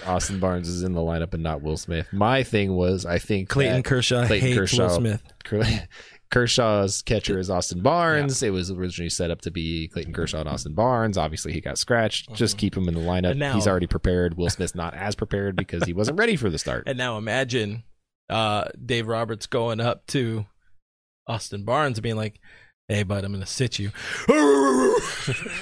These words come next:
Speaker 1: Yeah, he's like, "I'm not messing with that kid.
Speaker 2: Yeah, yeah.
Speaker 1: He scares me."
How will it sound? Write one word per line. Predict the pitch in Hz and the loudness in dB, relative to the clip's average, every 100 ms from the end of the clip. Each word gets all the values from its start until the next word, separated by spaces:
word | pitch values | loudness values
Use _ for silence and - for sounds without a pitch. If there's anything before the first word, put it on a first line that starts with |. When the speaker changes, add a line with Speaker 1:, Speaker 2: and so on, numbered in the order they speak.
| 320 | 0
Speaker 1:
Yeah, | 107 92 | 4 4
he's | 240 110 | 4 4
like, | 92 82 | 2 2
"I'm | 107 | 2
not | 104 | 2
messing | 92 85 82 | 2 0 0
with | 78 | -2
that | 76 | -2
kid. | - 127 | -2 -2
Speaker 2:
Yeah, | 104 | -2
yeah. | 107 | -2
Speaker 1:
He | 98 | -2
scares | 90 - 78 - | 0 0 0 -2
me." | 73 | -6